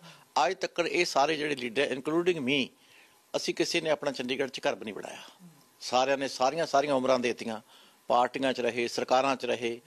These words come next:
ਰੰਧਾਵਾ ਸਾਹਿਬ ਨੂੰ ਵਿੱਚ ਲੈ ਲਓ ਤੁਸੀਂ, ਵੱਡੇ ਰੰਧਾਵਾ ਸਾਹਿਬ ਦੀ ਗੱਲ ਕਰਦੀ ਹਾਂ ਮੈਂ। ਇਹ ਸਾਰੀਆਂ ਚੀ-, ਜ਼ਿੰਦਗੀਆਂ ਲਾ ਕੇ ਅਸੀਂ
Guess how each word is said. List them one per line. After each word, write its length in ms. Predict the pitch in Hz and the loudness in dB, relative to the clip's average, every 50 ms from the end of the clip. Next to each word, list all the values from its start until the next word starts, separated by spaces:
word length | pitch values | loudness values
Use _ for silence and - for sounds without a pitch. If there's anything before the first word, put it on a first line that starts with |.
| - - - _ _ - - | -20 -20 -20 _ _ -6 -2
ਰੰਧਾਵਾ 340 | 123 139 131 120 110 117 117 | 0 4 4 4 4 4 2
ਸਾਹਿਬ 280 | - - 135 131 113 | 2 2 0 2 0
ਨੂੰ 100 | 127 120 | -2 -6
ਵਿੱਚ 160 | 110 117 - | -6 -4 -2
ਲੈ 160 | 117 120 113 117 | 2 2 2 2
ਲਓ 80 | 117 | 2
ਤੁਸੀਂ, 240 | 110 - - - 113 | -2 -6 -6 -2 -2
ਵੱਡੇ 180 | 123 123 139 135 | 0 2 2 2
ਰੰਧਾਵਾ 240 | 135 135 123 113 | 2 2 2 2
ਸਾਹਿਬ 200 | 107 - 120 123 | 2 0 -2 -2
ਦੀ 100 | 123 113 | -2 -2
ਗੱਲ 120 | 117 110 117 | -4 -4 -2
ਕਰਦੀ 340 | - 117 110 101 - 113 117 | -2 -2 -4 -4 -4 -6 -4
ਹਾਂ 80 | 113 | -4
ਮੈਂ। 140 | 113 120 - - - - - - - - - - _ - 185 | -4 -6 -8 -10 -14 -16 -14 -14 -14 -14 -16 -14 _ 0 2
ਇਹ 100 | 214 208 | 2 2
ਸਾਰੀਆਂ 540 | - - 139 135 131 135 143 165 190 196 | 2 2 4 4 4 4 2 0 -2 -2
ਚੀ-, 480 | 190 - 175 143 127 - - - 117 127 | -2 -2 -8 -10 -10 -12 -12 -10 -10 -6
ਜ਼ਿੰਦਗੀਆਂ 460 | 117 127 123 123 147 151 160 185 180 | -4 -4 -4 -4 -4 -4 -2 0 2
ਲਾ 200 | 165 147 117 117 | 4 6 4 4
ਕੇ 160 | - - 156 | 2 -2 -6
ਅਸੀਂ 180 | 170 - - | -6 -6 -8